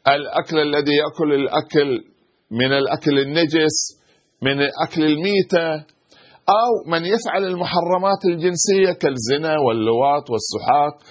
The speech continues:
وما شابه ذلك، هذا يؤدي به إلى النار. والفتاة المؤمنة هي التي تكون عفيفة في كل شيء، ومنها عفة البطن.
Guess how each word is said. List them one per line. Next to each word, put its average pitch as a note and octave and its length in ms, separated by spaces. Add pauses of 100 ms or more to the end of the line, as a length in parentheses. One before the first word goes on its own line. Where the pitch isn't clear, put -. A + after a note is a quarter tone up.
(160)
وما C#3 260
شابه F#3 380 (180)
ذلك، B3 380 (800)
هذا B2+ 300
يؤدي A2 460 (100)
به B2+ 480
إلى F2+ 120
النار. B2+ 600 (1500)
والفتاة A2+ 640
المؤمنة A2+ 600 (680)
هي F2+ 180
التي A2+ 260 (160)
تكون C3 280
عفيفة A#2 800 (720)
في C#3 160 (180)
كل B3+ 220 (240)
شيء، C4 400
ومنها F3+ 380 (100)
عفة F#3 460
البطن. C3+ 480